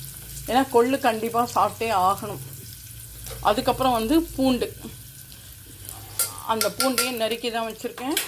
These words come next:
அந்த பூண்டையும் நம்ம வந்து போட்டுடணும். அதையும் போட்டு வதக்கணும். அதுக்கப்புறம் ரெண்டு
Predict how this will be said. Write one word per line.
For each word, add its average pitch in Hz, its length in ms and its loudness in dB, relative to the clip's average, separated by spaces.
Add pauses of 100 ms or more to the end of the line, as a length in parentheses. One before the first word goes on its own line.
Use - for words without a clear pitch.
(540)
அந்த 214 220 -4
பூண்டையும் 220 540 -2
நம்ம 208 120 -2 (100)
வந்து 214 180 0 (240)
போட்டுடணும். 180 460 -4 (1800)
அதையும் 214 420 2
போட்டு 202 280 -2
வதக்கணும். 190 640 -4 (3000)
அதுக்கப்புறம் 214 560 -2
ரெண்டு 220 400 0